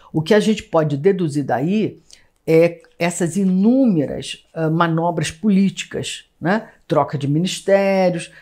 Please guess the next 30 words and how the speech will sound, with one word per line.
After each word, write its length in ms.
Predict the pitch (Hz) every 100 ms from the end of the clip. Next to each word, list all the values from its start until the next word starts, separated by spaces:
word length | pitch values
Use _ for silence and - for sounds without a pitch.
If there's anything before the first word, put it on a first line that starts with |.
| _
tentativa 580 | - 165 160 143 - 160
de 60 | 135
se 160 | -
criar 240 | - 147 147
uma 220 | 151 147
base, 1040 | 135 139 165 175 170 165 147 139 170 180 - _ _
alianças 480 | - 143 156 160 160
políticas 720 | - 170 160 175 180 180 170
para 140 | - 160
se 260 | - 156
conduzir 720 | - 233 294 226 185 - 151 147
o 40 |
país 580 | - 143 175 190 156 - _
na 160 | 180 226
direção 800 | 185 175 180 - 165 156 170 240 - -
que 100 | -
se 160 | 190 156
pretende, 580 | 185 175 - 208 165 131
ou 60 |
que 80 | -
se 140 | 143
deseja, 640 | 131 143 123 175 190 156 131
ou 60 |
que 100 | -
se 100 | -
tem 200 | - 165
um 180 | 160 131
projeto, 600 | 117 151 117 170 165 -
um 80 | 135
plano 600 | - 165 175 170 165